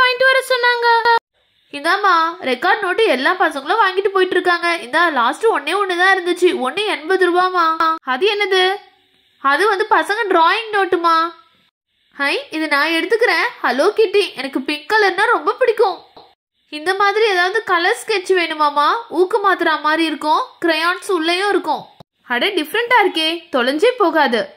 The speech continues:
இது ஒண்ணு கொடுத்துருங்கக்கா. மொத்தம் ரெண்டாயிரம் ரூபாய் ஆச்சுமா. இந்தாங்கக்கா. சரி வாங்க, கிராஃப்ட் கிளாஸ்க்கு டைம் ஆயிடுச்சு. அதுவும் மேம்லாம்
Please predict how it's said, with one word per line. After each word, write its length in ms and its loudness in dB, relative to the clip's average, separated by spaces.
இது 280 0
ஒண்ணு 20 -2
கொடுத்துருங்கக்கா. 840 0
மொத்தம் 340 -4
ரெண்டாயிரம் 240 0
ரூபாய் 240 2
ஆச்சுமா. 460 0
இந்தாங்கக்கா. 720 0
சரி 280 0
வாங்க, 280 0
கிராஃப்ட் 380 -2
கிளாஸ்க்கு 480 0
டைம் 260 2
ஆயிடுச்சு. 460 2
அதுவும் 420 0
மேம்லாம் 480 2